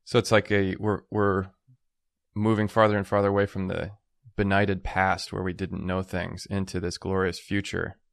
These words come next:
Um, but we're always, therefore, restless and unhappy because the future never gets here, and there's always something that could be more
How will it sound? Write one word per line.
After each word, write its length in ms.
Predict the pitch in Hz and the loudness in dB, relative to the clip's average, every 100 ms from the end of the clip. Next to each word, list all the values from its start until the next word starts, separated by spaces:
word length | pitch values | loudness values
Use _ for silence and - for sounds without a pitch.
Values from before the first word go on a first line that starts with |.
| _ _ _ _ _ _ _ _ _ - | _ _ _ _ _ _ _ _ _ -10
Um, 480 | 98 95 90 85 90 _ _ _ _ _ - | -4 0 0 -2 -8 _ _ _ _ _ 4
but 140 | 120 | 6
we're 160 | 110 90 | 6 6
always, 640 | 101 101 98 90 - - - _ _ _ - | 6 6 4 0 -8 -12 -20 _ _ _ -2
therefore, 640 | 104 92 98 95 87 - - | 0 0 0 0 0 -2 -14
restless 580 | - 95 98 90 90 - | 0 0 2 -2 -4 -4
and 240 | 92 87 92 _ _ _ - | -6 -6 -10 _ _ _ -12
unhappy 500 | 92 98 95 98 71 | -8 -2 -2 0 -6
because 640 | 85 - 92 87 - - _ _ _ _ _ _ _ _ _ _ - | -8 -8 -6 -6 -8 -14 _ _ _ _ _ _ _ _ _ _ -10
the 100 | 110 | -6
future 240 | 107 98 | -4 -4
never 160 | 95 90 | -4 -4
gets 260 | 92 101 | -4 -4
here, 280 | - 87 90 _ - | -4 -6 -8 _ -8
and 120 | 92 | -6
there's 140 | 90 | -2
always 240 | 95 92 - | -2 -2 -4
something 300 | 98 92 90 | -6 -4 -6
that 100 | 87 | -8
could 120 | 87 | -8
be 100 | 90 | -6
more 380 | 92 92 90 | -4 -4 -4